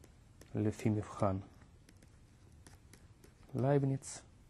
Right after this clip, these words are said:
טור בי אן מתכנס. הנה, זה המסקנות שקיבלנו, אני מזכיר, שלוש ושתיים אחת בפעם שעברה, בעמוד הקודם.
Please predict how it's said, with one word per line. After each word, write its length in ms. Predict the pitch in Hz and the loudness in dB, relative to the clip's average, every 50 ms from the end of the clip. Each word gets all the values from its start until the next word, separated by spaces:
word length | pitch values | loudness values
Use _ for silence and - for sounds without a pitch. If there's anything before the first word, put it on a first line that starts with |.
| - - - - - - - - - - - - - - - - - - - - - - - - - - - - - - - - - - - - - - - - | -20 -20 -20 -20 -20 -20 -20 -20 -20 -20 -20 -20 -20 -20 -20 -20 -20 -20 -20 -20 -20 -20 -20 -20 -20 -20 -20 -20 -20 -20 -20 -20 -20 -20 -20 -20 -20 -20 -20 -2
טור 220 | - 120 117 110 107 | 2 4 6 6 6
בי 180 | 101 104 107 - | 4 2 0 0
אן 260 | 135 123 127 135 135 139 131 - - - - - | 2 2 2 2 2 -2 -4 -8 -14 -20 -10 -6
מתכנס. 800 | - 104 101 - - - 107 101 92 92 - - - - - - - - - - - - - - - - - - - - - - | -4 -4 -4 -4 -4 -2 -2 0 -2 -2 -6 -8 -12 -14 -16 -18 -20 -20 -20 -20 -20 -20 -20 -20 -20 -20 -20 -20 -20 -12 -6 -2
הנה, 160 | 147 143 139 123 113 | -2 -2 -2 -2 -2
זה 280 | 113 107 110 117 143 143 123 | -2 0 4 6 6 8 8
המסקנות 640 | 127 120 117 110 - - - 117 113 113 104 98 | 8 8 6 6 4 4 4 6 6 6 6 4
שקיבלנו, 640 | - - 104 104 - 110 104 123 139 151 160 147 143 117 | 2 0 -2 0 0 4 6 8 8 8 8 6 4 4
אני 100 | 104 101 | 4 2
מזכיר, 500 | 95 98 - - - - 151 151 160 165 - - - - - - - | 2 0 -2 -4 0 2 4 4 4 2 0 -6 -14 -20 -20 -20 -16
שלוש 600 | - - - 120 110 113 104 98 - - - - - - - - - - - - - - - - - - - | -8 2 4 6 6 6 6 4 2 -2 -6 -10 -14 -18 -20 -20 -20 -20 -20 -20 -20 -20 -20 -20 -18 -6 -4
ושתיים 380 | 107 101 - - 107 104 101 101 | -4 -2 2 4 4 4 4 4
אחת 260 | 98 - - 107 95 | 2 2 2 2 2
בפעם 360 | 101 101 92 - 101 95 95 | 2 0 -2 -2 -2 -2 -2
שעברה, 360 | 104 - - 107 107 110 120 139 | -2 -2 0 0 2 2 2 6
בעמוד 640 | 131 117 110 107 104 101 101 101 98 98 101 98 98 | 8 10 12 12 12 10 8 6 4 4 2 0 0
הקודם. 380 | 98 - 110 120 147 156 160 | 0 2 4 4 6 4 4